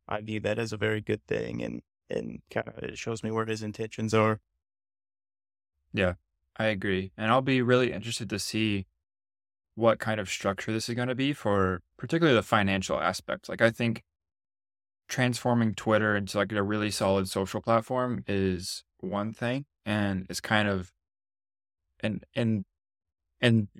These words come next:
Speaker 2: like, comparing it to what his full plan is, that's kind of the lower hanging fruit of the plan. Like, the really, like, where a lot of the main value comes into this platform, I think, is the financial aspects. Like, that could,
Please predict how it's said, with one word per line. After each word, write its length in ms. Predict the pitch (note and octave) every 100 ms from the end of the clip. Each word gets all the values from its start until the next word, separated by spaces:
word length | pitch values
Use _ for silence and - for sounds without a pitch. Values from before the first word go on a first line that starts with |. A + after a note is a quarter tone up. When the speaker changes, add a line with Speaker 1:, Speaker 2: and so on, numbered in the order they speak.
| - _ _ _ -
Speaker 2:
like, 140 | A2
comparing 420 | A2+ A#2 C#3+ C#3 C3+
it 100 | -
to 120 | A2+
what 280 | A2 G#2+ -
his 240 | A2+ G#2 A2+ _ _ _
full 180 | - D3+
plan 320 | - A#2+ G#2+
is, 160 | G#2 G#2
that's 180 | G#2+ -
kind 140 | B2
of 80 | A2
the 80 | G#2+
lower 240 | G#2+ G#2
hanging 340 | G2+ G2+ F#2+ F#2+
fruit 360 | - F#2+ F#2+ -
of 120 | G2+
the 120 | -
plan. 380 | - G#2+ G2 F#2+ -
Like, 80 | - _ _ _ _ _ -
the 200 | G#2+ A2
really, 400 | A#2+ A#2+ A2+ -
like, 160 | A#2 A#2
where 100 | A2
a 80 |
lot 200 | G2+ A#2
of 100 | A#2
the 340 | A2+ G2+ G2 F#2+ _ _ _ _ _ _ _ _ _ _
main 340 | A2 A2+ B2 A#2
value 360 | A2 G#2+ G#2+
comes 280 | - G#2 G#2
into 180 | A#2 A2+
this 160 | G#2
platform, 440 | - G#2 F#2+ A2 G#2
I 120 | G2+
think, 260 | G2+ G2 -
is 420 | A2 G2+ G2 - _ _ _ _ _ _ _
the 80 | -
financial 480 | A#2+ G#2+ G#2+ - F#2+
aspects. 480 | F2+ - - - -
Like, 120 | G2
that 180 | A2 A2+
could, 320 | G2+ F#2